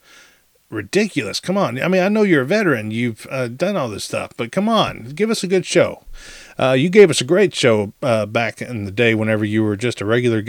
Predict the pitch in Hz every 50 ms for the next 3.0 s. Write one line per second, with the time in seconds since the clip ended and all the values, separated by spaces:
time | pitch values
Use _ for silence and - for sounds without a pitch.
0 | 113 - 123 104 95 92 92 85 - - - - - - - - 117 - - -
1 | - - 92 - - 160 185 196 180 139 110 98 92 90 - 98 101 123 - -
2 | - - - - - - - - - _ _ _ _ - 117 113 110 110 110 -